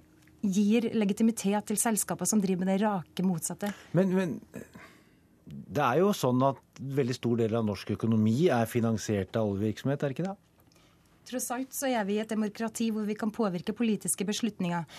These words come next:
Speaker 1: Nå ser vi også at, eh, Statoils, eh, eierskap, altså vi har, statens eierskap i Statoil er passivt, og de vil ikke gå inn og endre for eksempel tjæresandoperasjonene i Canada.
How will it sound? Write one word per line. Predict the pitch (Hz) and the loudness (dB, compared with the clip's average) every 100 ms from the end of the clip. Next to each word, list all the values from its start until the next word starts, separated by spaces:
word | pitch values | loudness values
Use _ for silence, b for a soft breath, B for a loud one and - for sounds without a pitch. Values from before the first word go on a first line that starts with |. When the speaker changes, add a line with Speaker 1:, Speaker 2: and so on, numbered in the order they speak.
| B | B
Speaker 1:
Nå | 233 | -2
ser | 226 233 | 2 0
vi | 196 | 2
også | 208 208 | 0 -2
at, | 190 - | -4 -4
eh, | 226 | 0
Statoils, | 214 - 214 175 170 196 220 - - _ | 0 0 0 -2 -2 -2 0 0 -2 _
eh, | 208 202 196 190 - 214 | -4 -2 -2 -6 -4 0
eierskap, | 208 - 196 - | 0 0 -4 -4
altså | - 208 196 | -4 -2 -2
vi | 196 | 0
har, | 202 190 | 0 0
statens | - 185 165 190 196 190 214 | 2 0 0 0 0 0 0
eierskap | 196 - 190 208 | 0 -2 -2 -2
i | 190 | 0
Statoil | 190 202 185 220 208 | 0 -2 -2 0 0
er | 185 | 0
passivt, | - 185 - 214 226 | -2 -2 0 -2 -2
og | 214 | 0
de | 202 214 208 | 2 2 2
vil | 208 | 0
ikke | 226 - 196 | -4 -4 0
gå | 190 180 | 0 2
inn | 196 214 | 2 2
og | 208 | 2
endre | 208 214 202 175 | 2 2 2 0
for | 185 | -2
eksempel | 214 185 185 | -2 -2 -4
tjæresandoperasjonene | - 202 196 175 170 165 170 151 - - _ _ - 196 196 214 185 185 185 | -4 -4 -2 -2 -2 -2 -4 -6 -14 -20 _ _ -8 -4 -2 0 0 0 0
i | 190 | -2
Canada. | 196 175 170 220 | -2 -4 -2 -2